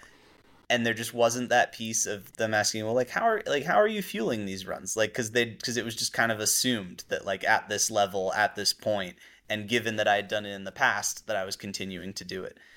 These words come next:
And so for this cycle, anytime I fueled a run, I would put in the, like, in my, you know, Strava comments or whatever, like, what it was I fueled, how many calories I took. 'Cause I was like, "I wanna be able to look back and see,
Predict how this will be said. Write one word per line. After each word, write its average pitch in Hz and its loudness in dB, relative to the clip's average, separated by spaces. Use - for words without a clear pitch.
And 117 -4
so 123 4
for 131 2
this 123 0
cycle, 110 2
anytime 110 -2
I 101 0
fueled 107 -2
a 95 -4
run, 104 2
I 95 -2
would 92 -8
put - 0
in 107 -6
the, 98 -8
like, 95 0
in 110 0
my, 101 2
you 110 -4
know, 95 -4
Strava 110 4
comments 95 -6
or 95 -6
whatever, 95 0
like, 90 -8
what 107 4
it 95 4
was 101 2
I 95 -2
fueled, - -10
how 117 2
many 107 -2
calories 92 -2
I - -8
took. - -8
'Cause - -16
I - -8
was 98 -8
like, 95 -10
"I 117 6
wanna 131 6
be 120 2
able 117 0
to 113 -6
look 107 -4
back 104 4
and 95 -6
see, 98 -4